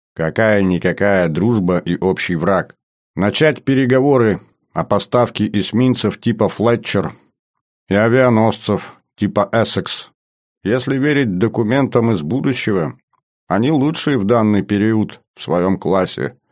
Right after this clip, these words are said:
С крейсерами и линкорами лучше вообще не связываться, даже не достраивать заложенное. Все равно ведь будущее морской войны за самолетами. Боюсь, Коба, что они нам эти корабли не продадут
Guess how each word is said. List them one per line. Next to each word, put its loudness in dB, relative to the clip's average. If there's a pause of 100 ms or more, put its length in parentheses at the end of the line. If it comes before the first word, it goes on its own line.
(140)
С -20
крейсерами 2
и 0
линкорами 2
лучше 0
вообще 2
не 2
связываться, -2 (400)
даже 2
не 4
достраивать 2
заложенное. 0 (680)
Все -6
равно 0
ведь 2
будущее 0
морской 0
войны 0
за 0
самолетами. -2 (560)
Боюсь, -2
Коба, 0 (420)
что -6
они 2
нам 2
эти 0
корабли 0
не 2
продадут -2